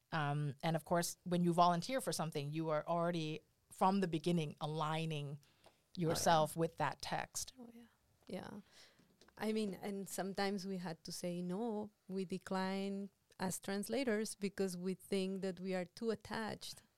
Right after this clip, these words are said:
Speaker 2: to
Speaker 1: Mm-hmm.
Speaker 2: the topic," for example.
Speaker 1: Or, "I don't want my name associated with that."
Speaker 2: Yeah.
Speaker 1: Yeah,
Speaker 2: Exactly.
Speaker 1: right. Of
Speaker 2: Yeah,
Speaker 1: course,
Speaker 2: the
Speaker 1: we never
Speaker 2: social
Speaker 1: say that
Speaker 2: pressure.
Speaker 1: publicly, obviously.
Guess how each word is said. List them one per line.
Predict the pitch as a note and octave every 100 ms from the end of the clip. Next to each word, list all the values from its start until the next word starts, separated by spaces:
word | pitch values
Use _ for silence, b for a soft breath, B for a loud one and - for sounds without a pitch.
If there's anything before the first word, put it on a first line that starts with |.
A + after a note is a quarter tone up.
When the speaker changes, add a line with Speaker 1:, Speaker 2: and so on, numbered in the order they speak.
| -
Speaker 2:
to | F#3+
Speaker 1:
Mm-hmm. | F#3 F#3
Speaker 2:
the |
topic," | F3 C4+ - -
for | -
example. | - F#3 - F#3+
Speaker 1:
Or, | G3
"I | F#3+
don't | F#3+ F3+
want | F3+ F#3+
my | G3+
name | A3+ E4+ F4
associated | - F#3+ E3+ F#3 E3+ D#3+
with | E3+
that." | D#3 D3+ F3
Speaker 2:
Yeah. | F#3+ F3 - - G3 _ _ -
Speaker 1:
Yeah, | E3+ -
Speaker 2:
Exactly. | F3+ - E3
Speaker 1:
right. | D#3 D#3 - -
Of |
Speaker 2:
Yeah, | G3
Speaker 1:
course, | A3+
Speaker 2:
the | A3+
Speaker 1:
we | A3+
never | D4+ D4
Speaker 2:
social | G#3 A3+
Speaker 1:
say |
that | A3+ F3+
Speaker 2:
pressure. | -
Speaker 1:
publicly, | G3+ G3 D#3+ D3+
obviously. | E3 E3+ G#3+